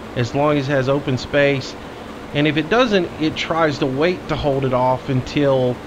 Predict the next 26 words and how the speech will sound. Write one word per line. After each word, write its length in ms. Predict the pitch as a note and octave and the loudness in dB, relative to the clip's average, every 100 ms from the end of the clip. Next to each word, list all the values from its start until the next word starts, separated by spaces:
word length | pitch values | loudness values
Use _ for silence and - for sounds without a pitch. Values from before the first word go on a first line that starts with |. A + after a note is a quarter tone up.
| - - | -8 -4
it 160 | B2+ | 0
does 220 | C#3 E3 | 2 0
have 220 | E3+ C#3+ C3+ | 2 2 2
open 260 | C3 C3 | 0 -2
space 480 | - - C3+ C3 - A2+ | -2 0 2 2 -2 0
or 180 | C3+ C3 | 2 2
it 60 | |
reaches 560 | G2+ C#3 C3+ C3 B2 - - - - | 0 -2 0 0 0 -2 -12 -14 -6
a 80 | C3 | -4
critical 480 | - - D3 C#3 B2+ | -4 -2 -2 0 2
level 320 | B2+ B2+ B2 | 4 4 2
like 240 | A#2 A#2 G2+ | 2 0 0
ninety 380 | A#2+ A#2+ A#2 | 2 2 0
percent. 560 | A2 A2 - - B2+ A2 - - - - - | -2 -2 -2 0 0 0 -6 -14 -14 -14 -6
So 140 | D#3+ | 0
that's 160 | G#3 - | 0 0
the 60 | |
reason 400 | C4+ B3 G3 F3+ | 0 0 2 2
on 220 | E3+ C#3+ C#3+ | 2 2 2
my 140 | C3+ | 2
tractors, 640 | - G3+ A3 - D#3 C3 | 0 -2 -2 0 0 2
when 140 | C3+ C3 | 2 0
I 60 | |
set 300 | A#2+ - C#3 | 0 0 2
'em 140 | B2+ F3+ | 2 2
up, 240 | A3 D#3+ | 2 0